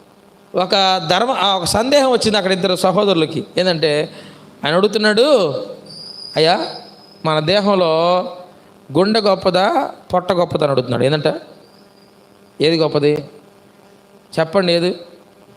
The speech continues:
అండి? ఈ పొట్ట, ఉదరం గొప్పదా, గుండె గొప్పదా? ఏది ప్రాముఖ్యం అని అన్న, ఏది ముఖ్యమైనది అంటున్నాడు. ఏది, ఏది ముఖ్యమైనది?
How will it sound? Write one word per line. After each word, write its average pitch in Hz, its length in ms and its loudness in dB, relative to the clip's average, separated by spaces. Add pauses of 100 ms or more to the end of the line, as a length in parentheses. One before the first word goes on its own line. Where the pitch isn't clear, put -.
(140)
అండి? 180 200 2
ఈ 170 220 2
పొట్ట, 160 380 0
ఉదరం 170 460 0
గొప్పదా, 160 280 -2
గుండె 208 280 0
గొప్పదా? 180 480 0 (720)
ఏది 226 220 0
ప్రాముఖ్యం 208 600 0
అని 190 220 0
అన్న, 170 180 0 (220)
ఏది 233 240 4
ముఖ్యమైనది 233 480 2
అంటున్నాడు. 196 380 2 (480)
ఏది, 202 540 0 (1160)
ఏది 208 220 0
ముఖ్యమైనది? 208 840 0